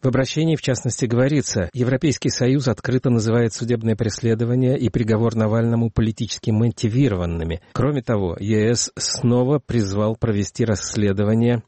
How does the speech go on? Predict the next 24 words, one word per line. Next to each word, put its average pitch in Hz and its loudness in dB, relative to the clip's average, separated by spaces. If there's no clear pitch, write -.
отравления 101 0
оппозиционера 101 0
боевым 104 0
отравляющим 95 -2
веществом 101 -2
"Новичок". - -4
Ровно 185 4
год 180 2
назад, 143 2
семнадцатого 123 0
января, 120 2
оппозиционер 110 0
Алексей 107 -2
Навальный 117 2
вернулся 110 0
в 98 -6
Москву 104 0
из 95 2
Германии, 120 2
где 104 0
несколько 131 0
месяцев 113 0
проходил 107 0
реабилитацию 101 0